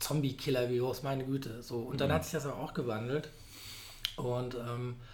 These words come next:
Speaker 1: am Anfang, ganz am Anfang war das wirklich so eine Panik. Also ich bin wirklich im Kreis gelaufen, wie ein aufgescheuchtes Huhn. Und ich hatte
Speaker 2: Mhm.
Speaker 1: so Gedanken wie, „Scheiße, jetzt sagen bestimmt nächste Woche alle Brautpaare sagen die Hochzeiten ab
Speaker 2: Mhm.
Speaker 1: und alle wollen ihre Anzahlung zurück und dann bin ich sofort pleite.“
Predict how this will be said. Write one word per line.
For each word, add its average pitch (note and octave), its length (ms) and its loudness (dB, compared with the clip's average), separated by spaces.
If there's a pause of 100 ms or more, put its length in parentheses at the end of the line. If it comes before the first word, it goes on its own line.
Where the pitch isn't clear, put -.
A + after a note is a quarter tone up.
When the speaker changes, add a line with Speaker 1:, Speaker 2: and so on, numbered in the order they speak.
(440)
Speaker 1:
am D#3 140 2
Anfang, A3 340 8
ganz G#3+ 180 10
am F#3+ 60 4
Anfang G3 280 8
war F3+ 80 8
das F3+ 180 6
wirklich F#3 240 6
so E3+ 80 2
eine D3 100 4
Panik. F3+ 440 4
Also F3 160 6
ich E3+ 80 0
bin F3 160 4
wirklich F3+ 240 4
im F3 60 2
Kreis D3+ 320 2
gelaufen, G3 480 6
wie F#3+ 100 8
ein F3+ 80 8
aufgescheuchtes E3 680 0
Huhn. F#3 260 6
Und F3+ 160 4
ich F3+ 140 4
hatte F3 120 4
Speaker 2:
Mhm. E3 40 0
Speaker 1:
so F3 80 2
Gedanken F#3 480 4
wie, F#3 320 10 (460)
„Scheiße, A3+ 680 4
jetzt F#3+ 200 2
sagen G3 220 4
bestimmt A3+ 420 4
nächste A#3 260 6
Woche G3 220 6
alle G#3 180 6
Brautpaare G3 480 6
sagen F#3 400 6
die F3 120 8
Hochzeiten A3+ 400 10
ab B3 280 2
Speaker 2:
Mhm. - 120 10
Speaker 1:
und F#3+ 100 6
alle G#3 240 4
wollen G#3 200 8
ihre F3+ 140 6
Anzahlung G#3+ 480 4
zurück A#3 200 6
und G#3+ 80 0
dann F3 100 6
bin F#3+ 80 12
ich F#3+ 100 10
sofort D#3 320 0
pleite.“ G#2+ 300 -2